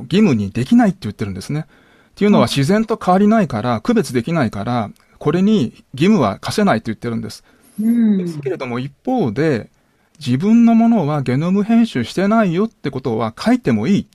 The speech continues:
Speaker 1: 根拠がちゃんとし-、しる-、あの、示せるんであれば書いてもいいって言ってるんですね。
Speaker 2: それは
Speaker 1: ですから、
Speaker 2: うん。
Speaker 1: 私たちは種からもうこれを、あの、シールを貼っちゃおうと言ってるんですね。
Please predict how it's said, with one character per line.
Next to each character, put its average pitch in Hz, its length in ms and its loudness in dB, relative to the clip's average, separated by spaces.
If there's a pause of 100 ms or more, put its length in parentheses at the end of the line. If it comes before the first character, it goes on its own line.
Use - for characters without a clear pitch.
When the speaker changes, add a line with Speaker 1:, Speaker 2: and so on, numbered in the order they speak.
(180)
Speaker 1:
根 240 180 4
拠 180 140 0
が 139 120 0
ち - 80 -8
ゃ 160 80 -2
ん 170 80 -2
と 196 240 0
し-、 - 260 -6
し - 140 -4
る-、 196 160 -2
あ 139 100 0
の、 131 80 0
示 180 240 -2
せ 190 80 2
る 196 100 2
ん 170 60 0
で 160 80 -2
あ 185 80 0
れ 226 80 2
ば 165 180 2 (280)
書 208 100 0
い 233 80 2
て 139 100 -2
も 113 140 0
い 202 60 2
い - 20 2
っ - 40 2
て 139 80 -12
言 113 80 -4
っ - 20 -10
て 120 100 -8
る 113 60 -6
ん 110 40 -6
で 110 60 -8
す - 100 -12
ね。 156 180 -6 (760)
Speaker 2:
そ 311 100 -6
れ 320 60 0
は - 80 6
Speaker 1:
で - 20 8
す 302 100 4
か 175 140 2
ら、 175 240 2
Speaker 2:
う - 60 -10
ん。 - 80 -12
Speaker 1:
私 175 260 0
た 151 100 -6
ち 208 120 -4
は 196 340 2 (160)
種 233 300 2
か 165 160 -4
ら 196 240 2
も 156 300 0
う - 40 -12
こ - 100 -6
れ 151 80 2
を、 156 80 0
あ - 280 -12
の、 117 160 -8
シ - 200 -2
ー 254 40 0
ル 127 100 0
を - 40 2
貼 - 120 -10
っ - 60 -12
ち - 100 -8
ゃ 240 80 2
お 220 60 0
う - 40 -4
と 98 120 -8
言 120 140 -10
っ - 20 -12
て 120 160 -6
る 110 40 -4
ん 104 40 -4
で 101 80 -8
す 131 100 -10
ね。 156 160 -6